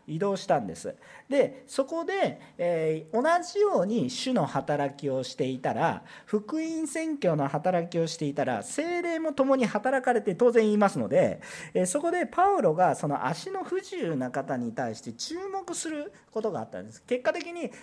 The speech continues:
その、お、足の不自由な方、歩けない人が歩けるようにその場でなりました。パウロが言葉を宣言すると歩けるようになりました。で、そのことに対してみ-、人々がうわーってびっくりしちゃって、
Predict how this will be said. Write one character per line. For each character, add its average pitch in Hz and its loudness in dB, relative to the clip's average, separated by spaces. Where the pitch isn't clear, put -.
そ 233 -2
の、 247 0
お、 151 -2
足 175 0
の 226 0
不 220 -2
自 208 -2
由 180 0
な 139 0
方、 127 0
歩 180 2
け 247 2
な 127 2
い 123 0
人 113 -4
が 117 -4
歩 262 2
け 320 0
る 262 2
よ 156 8
う 131 6
に 123 2
そ 175 2
の 202 4
場 214 6
で 175 2
な 143 4
り 165 2
ま 165 0
し 160 -6
た。 - 0
パ 170 4
ウ 143 2
ロ 127 0
が 160 2
言 151 -6
葉 156 2
を 120 0
宣 170 -2
言 147 0
す - -8
る 139 -10
と 123 -2
歩 196 4
け 247 2
る 202 2
よ 127 2
う - 0
に 107 -4
な 104 -4
り 104 -6
ま 101 -8
し - -12
た。 - -14
で、 151 2
そ 269 4
の 311 2
こ 370 0
と 339 2
に 190 2
対 175 4
し - -8
て 156 -2
み-、 160 0
人 - -6
々 254 -2
が 139 -2
う 185 4
わ 294 4
ー 254 -2
っ - -18
て 196 0
び 165 -2
っ - -12
く 175 -2
り 151 0
し - -6
ち 139 -2
ゃ 117 -2
っ - -16
て、 180 -8